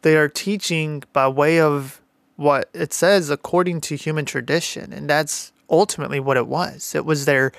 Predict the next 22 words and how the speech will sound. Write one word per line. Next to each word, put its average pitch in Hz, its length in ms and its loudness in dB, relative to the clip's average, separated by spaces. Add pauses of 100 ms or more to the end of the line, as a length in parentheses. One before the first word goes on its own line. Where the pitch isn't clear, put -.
(140)
humanly 190 520 -2
tradition 151 640 0
that 120 280 -4
has 139 380 -4
no 135 320 -2
basis, 143 680 -4
has 135 280 -2
no 170 600 0 (340)
absolute 147 680 -2
standard 143 600 -2
by 127 160 0
which 131 400 -4
they 151 180 0
can 147 220 -10
call 143 420 2
what 135 220 -4
they 139 100 -4
were 127 140 -8
teaching 139 640 -8 (120)
right 147 480 0 (160)
or 160 240 4
wrong, 180 400 2